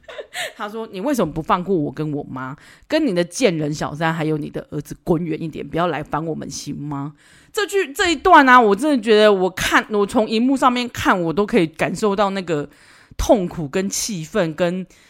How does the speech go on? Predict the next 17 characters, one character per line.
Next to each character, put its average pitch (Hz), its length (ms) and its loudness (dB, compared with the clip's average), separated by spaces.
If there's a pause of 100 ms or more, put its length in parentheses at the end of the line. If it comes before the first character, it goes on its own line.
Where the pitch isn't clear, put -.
(140)
难 160 280 -2
受， 165 400 0
因 247 80 -2
为 381 60 -4
我 226 160 0
知 165 100 -12
道 269 160 2
他 254 180 0
一 196 140 -8
定 220 200 -4
是， 214 240 -6 (1300)
这 370 100 -4
就 392 120 2
是 359 200 -2
刚 320 380 4
文 220 220 8
字， 254 360 -2